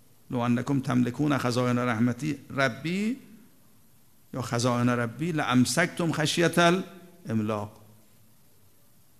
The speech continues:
شما می‌ترسید این امکانات رو خرج کنید، گرسنه بشید.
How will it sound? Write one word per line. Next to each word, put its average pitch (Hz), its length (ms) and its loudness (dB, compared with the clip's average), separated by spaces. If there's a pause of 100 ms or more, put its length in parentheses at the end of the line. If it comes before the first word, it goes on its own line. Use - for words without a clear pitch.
(380)
شما 135 200 0
می‌ترسید 127 440 2
این 143 100 2 (180)
امکانات 120 420 2
رو 117 60 -8
خرج 117 260 -4
کنید، 139 220 -2
گرسنه 110 360 -2
بشید. 92 300 -10